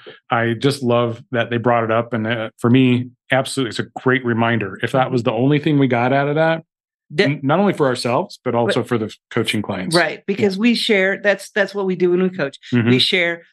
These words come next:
Speaker 2: what's been shared with us.
Speaker 1: Yep.
Speaker 2: And we're committed to doing that. And so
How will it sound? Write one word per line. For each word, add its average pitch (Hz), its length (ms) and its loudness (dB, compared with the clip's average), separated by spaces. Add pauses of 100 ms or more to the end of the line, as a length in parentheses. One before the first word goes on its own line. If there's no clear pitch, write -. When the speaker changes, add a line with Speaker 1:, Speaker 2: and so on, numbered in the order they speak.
(120)
Speaker 2:
what's 185 180 -4
been 175 200 -4
shared 156 300 -2
with 156 200 -8
us. 131 280 -8
Speaker 1:
Yep. 107 320 0
Speaker 2:
And 165 160 2
we're 165 120 2
committed 175 400 2
to 175 120 -10
doing 165 340 0
that. 143 340 0
And 151 160 -4
so 147 340 -2